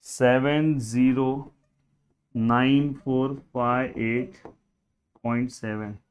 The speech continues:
अब यहाँ पे अगर आप देखोगे तो माइनस पॉइंट फ़ाइव फ़ोर multiply by सिक्सटी, तो ये कितना आएगा दोस्तों? माइनस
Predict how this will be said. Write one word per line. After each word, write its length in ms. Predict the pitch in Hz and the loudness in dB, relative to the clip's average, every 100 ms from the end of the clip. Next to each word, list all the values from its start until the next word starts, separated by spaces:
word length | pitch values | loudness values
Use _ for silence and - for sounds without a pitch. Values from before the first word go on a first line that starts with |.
| _ _ _ _ _ _ _ _ _ _ _ - | _ _ _ _ _ _ _ _ _ _ _ 2
अब 120 | 127 | 6
यहाँ 280 | 127 135 147 | 8 8 8
पे 100 | 151 | 8
अगर 160 | 151 | 8
आप 120 | 151 143 | 8 6
देखोगे 460 | 139 143 139 139 143 - _ _ _ _ _ _ _ _ _ _ _ 131 | 4 4 2 2 0 -8 _ _ _ _ _ _ _ _ _ _ _ -2
तो 100 | 131 | 4
माइनस 600 | 127 127 135 143 156 151 - - - - - - - - - - - - _ _ _ _ _ _ _ - | 8 10 8 4 2 0 -6 -6 -8 -10 -12 -14 -14 -16 -16 -18 -20 -20 _ _ _ _ _ _ _ -2
पॉइंट 400 | 127 131 131 135 | 2 2 0 -4
फ़ाइव 420 | - - 123 127 131 | -12 2 6 6 4
फ़ोर 360 | - 127 143 - _ _ _ _ | 0 0 0 -8 _ _ _ _
multiply 600 | 120 120 117 127 127 127 | 4 4 4 0 4 6
by 160 | 123 131 | 6 2
सिक्सटी, 480 | 127 123 - - 135 147 _ _ _ _ _ _ _ _ _ _ _ _ _ 123 | 0 -10 -10 -8 -8 -8 _ _ _ _ _ _ _ _ _ _ _ _ _ -2
तो 60 | |
ये 160 | 120 123 | 0 2
कितना 300 | 135 123 139 | 0 2 4
आएगा 200 | 131 135 | 4 4
दोस्तों? 300 | 131 131 143 | 0 -2 0
माइनस 680 | 127 123 127 131 139 143 | 4 4 4 2 0 -4